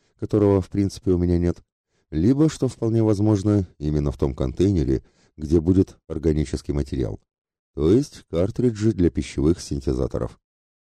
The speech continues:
Других вариантов у неё в принципе нет. Конечно, я понимаю, что эта дамочка может попытаться прорваться на борт моего корабля, как говорится, с шумом и дракой.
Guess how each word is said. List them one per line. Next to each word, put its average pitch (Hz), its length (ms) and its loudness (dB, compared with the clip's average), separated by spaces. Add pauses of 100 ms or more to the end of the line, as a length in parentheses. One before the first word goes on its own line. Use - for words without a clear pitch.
(140)
Других 90 400 -2
вариантов 95 480 0
у 82 40 0
неё 78 260 2
в 71 80 -6
принципе 78 420 -6
нет. 57 180 -8 (680)
Конечно, 95 380 -4
я 69 160 0
понимаю, 87 680 0
что - 220 -4
эта 69 180 -2
дамочка 78 500 -2
может 71 340 -2
попытаться 73 540 -4
прорваться 76 520 -2
на 71 140 -2
борт 73 240 -4
моего 69 260 0
корабля, 76 480 0
как 64 220 -8
говорится, 71 720 0
с - 80 -20
шумом 80 460 -2
и 78 40 -4
дракой. 67 380 -4